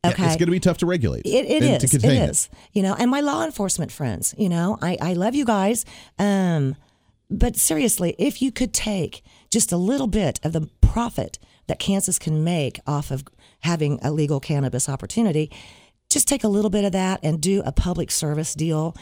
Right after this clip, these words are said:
Speaker 2: We gotta get the meth out of here. We gotta get this heroin out of
Speaker 1: The
Speaker 2: here.
Speaker 1: fentanyl.
Speaker 2: And the fentanyl scares the bejesus out of me. Now, if you are, if you are a recreational, you know, consumer of cannabis or, you know, whatever the case may be,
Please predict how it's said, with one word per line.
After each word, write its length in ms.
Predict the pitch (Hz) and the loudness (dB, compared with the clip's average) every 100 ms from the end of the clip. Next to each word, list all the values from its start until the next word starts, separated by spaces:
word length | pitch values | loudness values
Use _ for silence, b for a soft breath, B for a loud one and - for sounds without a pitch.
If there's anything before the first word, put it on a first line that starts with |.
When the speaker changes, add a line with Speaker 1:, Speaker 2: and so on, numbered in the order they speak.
| B B | B B
Speaker 2:
We 80 | - | 0
gotta 220 | 240 226 | 0 0
get 160 | 180 - | -2 -2
the 80 | 143 | 0
meth 400 | 135 139 196 190 | 2 2 0 0
out 140 | 190 | -2
of 60 | 180 | 0
here. 240 | 185 175 | 0 0
We 80 | 160 | -2
gotta 200 | 147 135 | -4 -6
get 160 | 139 - | -8 -8
this 160 | - | -6
heroin 400 | - 190 202 190 | -2 0 0 0
out 160 | 185 185 | 0 0
of 40 | |
Speaker 1:
The 60 | 185 | 2
Speaker 2:
here. 220 | 180 180 | 2 2
Speaker 1:
fentanyl. 260 | 90 80 80 | 0 0 2
Speaker 2:
And 120 | 165 | 0
the 40 | 151 | 0
fentanyl 460 | - 277 190 170 | 0 2 2 0
scares 400 | - - 190 190 | 0 0 0 0
the 60 | 185 | -2
bejesus 480 | 170 156 160 143 135 | -2 0 0 0 0
out 160 | 123 | 0
of 60 | 123 | 2
me. 220 | 127 110 B B B | 0 0 B B B
Now, 220 | 208 196 - | 2 2 0
if 180 | 175 202 | -2 0
you 180 | 220 | 0
are, 320 | - 185 170 - B B B - | 0 -2 -2 -6 B B B -4
if 160 | 170 190 | -2 -2
you 240 | 165 156 - | -4 -4 -4
are 240 | 143 135 | -2 -2
a 40 | 135 | -2
recreational, 720 | 160 151 156 - 185 185 180 | -2 -2 -2 0 0 0 0
you 80 | 175 | -2
know, 120 | 160 | -2
consumer 500 | 156 - 190 175 165 | -2 -2 0 0 -2
of 180 | 156 - | -4 -4
cannabis 520 | 180 165 160 175 - | -2 0 0 -2 -2
or, 200 | 143 131 b b b | -4 -6 b b b
you 80 | 165 | 0
know, 80 | |
whatever 240 | 165 180 170 | 2 0 -2
the 80 | 160 | -2
case 260 | 165 - | -2 0
may 120 | 170 | -2
be, 360 | 165 233 190 | 0 2 2